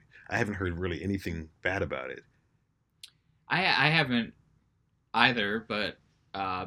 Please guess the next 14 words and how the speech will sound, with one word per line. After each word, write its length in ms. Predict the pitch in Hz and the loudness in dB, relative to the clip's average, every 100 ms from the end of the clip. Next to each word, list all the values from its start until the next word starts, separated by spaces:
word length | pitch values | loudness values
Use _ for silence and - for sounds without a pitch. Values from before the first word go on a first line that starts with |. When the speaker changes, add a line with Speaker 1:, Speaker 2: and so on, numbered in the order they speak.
| 90 | -8
Speaker 2:
there's 220 | 101 95 - | -8 -8 -6
talk 260 | 101 98 | -6 -6
of 60 | 101 | -8
why 240 | 98 92 | -4 -4
it's 280 | 95 92 - | -4 -10 -14
not 280 | 104 107 92 | -8 -6 -6
getting 260 | 101 95 92 | -8 -8 -6
music 420 | 101 107 101 - | -6 -6 -6 -8
nominations, 840 | 92 92 87 87 92 92 95 98 | -10 -8 -8 -8 -8 -8 -10 -10
so 260 | - 90 87 | -10 -8 -10
apparently 380 | - 95 85 98 | -10 -10 -10 -10
the 80 | 92 | -8
music's 460 | 92 98 98 - | -8 -8 -8 -8
not 300 | 98 95 80 | -8 -6 -6